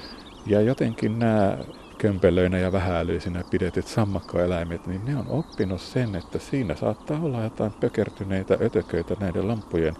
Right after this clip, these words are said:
liepeillä. Ja, ja tota, sekä sammakot että vesiliskot, niin ne saattaa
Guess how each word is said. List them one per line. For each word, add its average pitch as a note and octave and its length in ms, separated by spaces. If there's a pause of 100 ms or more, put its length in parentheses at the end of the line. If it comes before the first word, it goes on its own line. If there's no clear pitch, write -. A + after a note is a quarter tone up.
(420)
liepeillä. E2 640
Ja, D#2+ 180 (460)
ja E2+ 120
tota, E2 320
sekä - 340
sammakot G2 760
että G2 420 (380)
vesiliskot, G2 760
niin F2+ 160
ne G2+ 80
saattaa - 420